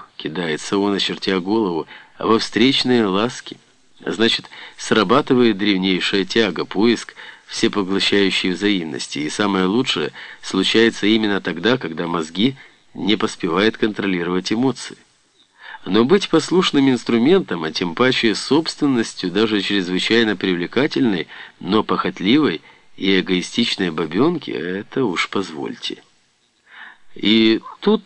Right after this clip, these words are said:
же услышит Турецкий полное сарказма и иронии резюме Грязнова.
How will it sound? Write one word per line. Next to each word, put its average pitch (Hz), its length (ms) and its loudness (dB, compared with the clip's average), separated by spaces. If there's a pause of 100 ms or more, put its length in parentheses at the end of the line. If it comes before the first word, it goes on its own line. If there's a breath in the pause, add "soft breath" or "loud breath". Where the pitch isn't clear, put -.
(400)
же 139 380 4
услышит 135 800 0
Турецкий 123 580 2
полное 117 680 2
сарказма 107 760 0
и 90 240 0
иронии 104 560 2 (260 loud breath)
резюме 101 680 0
Грязнова. 95 800 -2